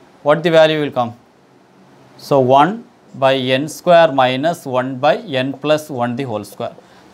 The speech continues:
This is already we proved, okay. Some critical value means we may apply this condition, the partial fraction method, okay. So please listen, my dear students. I hope you understand. If you have any doubt, you can comment box, okay. I will continue the next question, okay. Please stay on the line.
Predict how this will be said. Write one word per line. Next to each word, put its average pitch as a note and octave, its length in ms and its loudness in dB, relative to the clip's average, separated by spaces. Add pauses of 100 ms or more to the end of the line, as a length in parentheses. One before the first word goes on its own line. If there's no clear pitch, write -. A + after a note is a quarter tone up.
This C3+ 140 -4
is B2 160 -4
already D#3+ 340 4
we D3+ 160 2
proved, A#2 340 -6
okay. E3 540 0
Some D3 260 -2
critical F#3+ 440 0
value E3 240 4
means G3 320 -6
we D3 240 -2
may D3+ 140 0
apply C#3+ 340 -2 (180)
this C3+ 180 -10
condition, C3 380 -4
the B2+ 100 -2
partial D#3 320 2
fraction C3 360 -2
method, A2 280 -6
okay. C3 360 -2 (540)
So D3 340 2
please D3+ 260 -2
listen, D#3 320 -2
my D3+ 140 2
dear D3 160 0
students. D#3+ 440 -2
I C#3+ 140 4
hope F3 340 -2 (140)
you C3 80 -2
understand. D3+ 480 2
If C3+ 140 -2
you C#3+ 80 2
have C3 200 2
any C3+ 280 -4
doubt, E3+ 240 -2 (140)
you - 60 -20
can C3 360 -8
comment B2+ 340 -2
box, G#2+ 220 -4
okay. C#3 260 -2
I C3 60 2
will C3 100 -2
continue D3 500 -2
the C3 120 -2
next B2+ 280 -6
question, G#2+ 340 -6
okay. A#2 220 0
Please B2 200 -2
stay C3 120 -2
on A#2 140 2
the A2+ 120 0
line. G2+ 180 -4